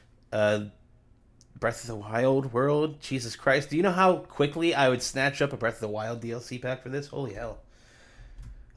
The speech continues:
Um, haven't made much more progress on Hollow Knight, though. That kinda fell by the wayside. I've been working a bit over the, uh, weekend, so, uh, that was when I was gonna play, but, um, I still have that going to my digital backlog. I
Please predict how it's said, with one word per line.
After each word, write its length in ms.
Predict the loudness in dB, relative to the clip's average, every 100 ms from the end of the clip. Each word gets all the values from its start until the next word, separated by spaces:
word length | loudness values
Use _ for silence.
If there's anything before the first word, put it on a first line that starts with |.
| -2
Um, 800 | 2 4 6 4 2 0 -4 -8 -16 -20 _ _ -20 -10
haven't 220 | 2 4 4
made 120 | 0
much 140 | 0
more 100 | -2
progress 360 | 0 0 0 -2
on 80 | 2
Hollow 240 | 4 6
Knight, 180 | 4 2
though. 260 | 0 -2 -4
That 140 | -6 -2
kinda 160 | -2
fell 140 | 0 0
by 100 | 2
the 60 |
wayside. 360 | 0 -2 -2 -2
I've 60 | 0
been 120 | 0
working 260 | 0 0
a 40 | -4
bit 200 | -4 -6
over 200 | -6 -6
the, 340 | -6 -6 -4
uh, 260 | -4 -4 -6 -10
weekend, 520 | -12 -10 -8 -8 -8 -10
so, 300 | -8 -6 -4
uh, 140 | -6
that 140 | -4 -6
was 120 | -6
when 100 | -6
I 60 |
was 100 | -6
gonna 140 | -8 -12
play, 420 | -8 -6 -6 -8
but, 300 | -10 -10 -12 -18 _ _ _ _ _ -10
um, 720 | -4 -2 -2 -2 -6 -8 -10 -10
I 100 | -8
still 180 | -2 0
have 80 | 2
that 320 | 2 2 -2
going 120 | -6
to 60 | -4
my 80 | -4
digital 240 | -6 -6 -4
backlog. 560 | -4 -4 -4 -2 -2
I 320 | -2 -4 -4